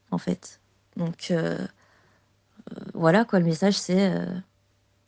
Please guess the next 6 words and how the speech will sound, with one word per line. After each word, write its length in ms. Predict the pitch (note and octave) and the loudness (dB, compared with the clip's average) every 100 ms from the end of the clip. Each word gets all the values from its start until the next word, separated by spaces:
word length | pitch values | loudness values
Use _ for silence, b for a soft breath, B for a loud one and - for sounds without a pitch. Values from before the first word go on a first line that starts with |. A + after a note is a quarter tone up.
| - | -2
apprendre 460 | F3 - A3 G3 | -2 2 6 8
à, 560 | F3+ E3 D#3+ D#3+ E3+ F#3 | 8 6 4 2 0 0
à 100 | - | 2
s'écouter, 540 | F#3 G3+ F#3 G3+ A#3 C#4 - | 4 2 0 2 2 0 -4
en 40 | |
fait. 280 | F3 - - | -12 -14 -18